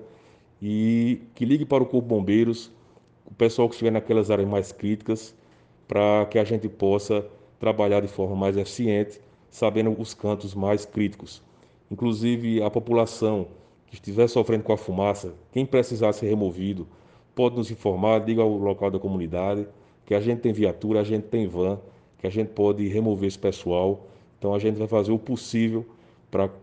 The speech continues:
pra extinguir esse fogo o mais rápido possível, ainda com esse apoio vindo de fora. Vai ficar mais fácil e a gente pede à população a colaboração no sentido de não fazer essas queimadas e de nos informar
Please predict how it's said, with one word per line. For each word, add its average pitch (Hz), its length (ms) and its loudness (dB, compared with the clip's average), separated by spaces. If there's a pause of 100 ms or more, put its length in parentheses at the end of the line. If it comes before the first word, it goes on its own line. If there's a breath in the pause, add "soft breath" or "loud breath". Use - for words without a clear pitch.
(260)
pra 101 220 0
extinguir 101 400 -4
esse 101 160 -4
fogo 92 440 -4 (140)
o 95 80 -14
mais 110 240 0
rápido 98 240 -4
possível, 110 560 -4 (420 loud breath)
ainda 101 220 -4
com 110 120 0
esse 107 160 0
apoio 104 400 2
vindo 101 240 -4
de 101 60 -6
fora. 90 440 -4 (380 soft breath)
Vai 92 100 -4
ficar 98 200 -4
mais 117 220 2
fácil 107 460 0 (340 soft breath)
e 101 60 -2
a 98 40 2
gente 117 200 0
pede 113 180 0
à 107 40 4
população 104 800 0
a 101 100 -2
colaboração 110 880 2 (400 loud breath)
no 98 100 -8
sentido 101 420 -6
de 104 60 -6
não 131 180 2
fazer 110 260 2
essas 98 240 -2
queimadas 117 600 0 (440 soft breath)
e 110 100 -4
de 127 120 -4
nos 139 180 0
informar 110 680 2